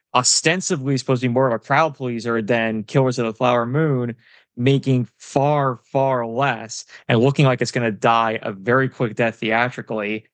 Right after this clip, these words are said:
It does make me wonder just how much farther is Apple going to go?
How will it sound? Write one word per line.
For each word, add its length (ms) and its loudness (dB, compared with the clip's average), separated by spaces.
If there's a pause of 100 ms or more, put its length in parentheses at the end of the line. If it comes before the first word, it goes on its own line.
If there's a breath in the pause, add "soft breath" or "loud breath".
(380)
It 240 0
does 340 2
make 200 0
me 100 2
wonder 400 0
just 160 -8 (160)
how 480 2 (200)
much 380 0
farther 720 -2
is 240 -8
Apple 340 0
going 420 0
to 120 -6
go? 580 -2